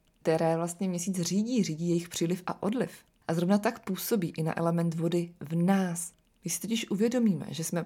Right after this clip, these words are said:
právě z těch pětaosmdesáti procent tvoření vodou, pak je nám asi zřejmé, jak moc s námi měsíc umí cloumat, jak moc je s námi spjatý a jak naslouchání jeho cyklu může dopomoci pochopit naše vlastní cykly.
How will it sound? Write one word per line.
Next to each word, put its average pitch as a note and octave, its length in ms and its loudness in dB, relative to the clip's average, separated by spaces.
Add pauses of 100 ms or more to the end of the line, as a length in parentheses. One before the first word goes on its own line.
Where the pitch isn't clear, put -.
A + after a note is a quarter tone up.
(120)
právě G3 340 -2
z - 80 -6
těch - 240 -10
pětaosmdesáti F#3+ 840 -4
procent G3 380 -2
tvoření D#3+ 480 -2 (100)
vodou, G#3 340 0 (280)
pak D#3+ 140 -2
je F#3 80 2
nám G#3 180 4
asi A3+ 180 0
zřejmé, F#3 480 2
jak E3 240 -4
moc D#3+ 340 0
s - 240 -8
námi D#3 260 -4
měsíc D#3 680 -6 (220)
umí F3 240 4
cloumat, E3+ 560 2
jak D#3 140 -2
moc F3+ 280 2
je F3 80 2
s E3+ 100 -6
námi E3 280 -2
spjatý F3 600 -4 (400)
a D3+ 340 0
jak E3+ 120 0
naslouchání E3+ 920 -2
jeho F#3 160 -2
cyklu E3 500 -4
může E3 400 -2
dopomoci D#3+ 580 -4
pochopit E3+ 420 -4
naše F#3+ 300 -2
vlastní G3 580 2
cykly. - 400 -10